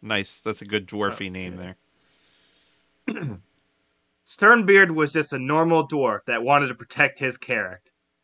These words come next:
Speaker 2: He was called Sternbeard because of his sour and dour deposition. A pretty good shot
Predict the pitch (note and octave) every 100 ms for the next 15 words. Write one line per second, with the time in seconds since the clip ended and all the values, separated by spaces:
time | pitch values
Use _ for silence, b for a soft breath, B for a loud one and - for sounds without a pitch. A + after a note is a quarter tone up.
0 | _ _ _ C#3 D3 - G3 G3 F#3+ -
1 | F3+ F3 E3+ E3+ D3+ C#3+ D#3 C3+ A#2+ -
2 | - C#3+ C#3+ C#3+ C3+ A#2 B2 C3 C3 A#2+
3 | B2+ A#2+ B2 A2+ G#2 - F2 _ _ _
4 | _ _ A2+ D3 F3+ F3 F3 - F3 F#3